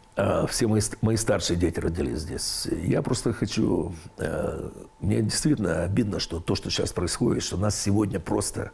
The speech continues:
делают заложниками, нас втягивают в эту историю. Вы помните, как Трамп в отношении Северной Кореи кричал: «Да вот, да щас, да я их».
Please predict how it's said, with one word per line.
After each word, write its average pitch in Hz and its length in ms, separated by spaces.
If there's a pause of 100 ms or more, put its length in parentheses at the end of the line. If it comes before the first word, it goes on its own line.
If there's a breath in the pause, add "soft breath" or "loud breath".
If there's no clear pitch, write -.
(520 soft breath)
делают 92 460
заложниками, 92 640
нас 90 360
втягивают 90 580
в 82 60
эту - 320
историю. - 520 (600 loud breath)
Вы 104 80
помните, 147 320
как 120 240
Трамп 120 360 (720 loud breath)
в - 40
отношении 113 420
Северной 117 440
Кореи 120 480
кричал: 107 520
«Да 95 140
вот, 117 300
да - 120
щас, 101 440
да 104 100
я 117 240
их». - 320